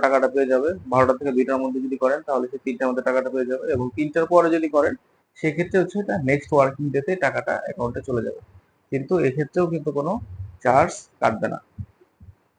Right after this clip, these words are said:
তো এই হচ্ছে কয়েকটি প্রসেস, যে প্রসেসগুলোর মাধ্যমে আপনি ব্যাংকিং ক্যাশ লা-, ক্যাশ টাকা অ্যাকাউন্টে জমা না দিয়ে আপনি কি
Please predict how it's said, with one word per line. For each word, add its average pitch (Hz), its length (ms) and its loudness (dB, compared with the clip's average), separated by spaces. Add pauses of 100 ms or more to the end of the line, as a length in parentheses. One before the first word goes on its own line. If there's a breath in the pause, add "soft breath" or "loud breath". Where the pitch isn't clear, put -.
(400)
তো - 40 -8 (160)
এই 180 140 10
হচ্ছে 190 240 0 (200)
কয়েকটি 143 360 4
প্রসেস, 143 360 0 (340)
যে 135 160 4
প্রসেসগুলোর 139 680 4
মাধ্যমে 120 380 -2 (400)
আপনি 127 380 -6 (760)
ব্যাংকিং 135 520 -2 (380)
ক্যাশ 147 200 2 (340)
লা-, 160 240 2 (120)
ক্যাশ 147 160 4 (100)
টাকা 175 180 -2
অ্যাকাউন্টে 147 420 0
জমা 127 220 2 (100)
না 123 60 4 (120)
দিয়ে 113 200 0 (640)
আপনি 139 200 -4 (100)
কি 143 80 -8